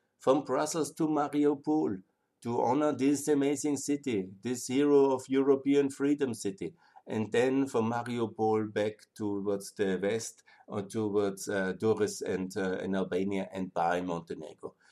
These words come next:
The cefta highway, it's called Corridor eight, yeah, but, uh, also on the south of the Black Sea, but also on the north of the Black Sea until Mariupol, and turn that into a European harbor of significant,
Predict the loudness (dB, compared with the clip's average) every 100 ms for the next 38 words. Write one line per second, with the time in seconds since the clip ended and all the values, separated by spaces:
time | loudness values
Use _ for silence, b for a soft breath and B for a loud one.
0 | b b -2 0 -2 -2 -2 -4 0 2
1 | 6 6 4 0 -8 -8 0 0 2 2
2 | 4 4 2 0 0 0 0 -4 -6 b
3 | b b -2 -2 -2 -2 0 2 2 4
4 | 6 6 6 6 8 8 4 -2 -2 2
5 | 2 2 0 0 0 0 -2 -4 -8 -2
6 | -2 2 2 2 0 0 2 2 4 2
7 | 0 -2 -2 -2 -2 -4 -6 -10 -4 -2
8 | 0 2 2 2 2 2 0 -2 -2 -4
9 | -6 b b b -8 -2 0 2 2 2
10 | 0 -6 -2 2 2 2 2 0 2 0
11 | 0 -2 -2 -2 -4 0 2 0 -2 -8
12 | -4 -4 -4 -6 -4 -4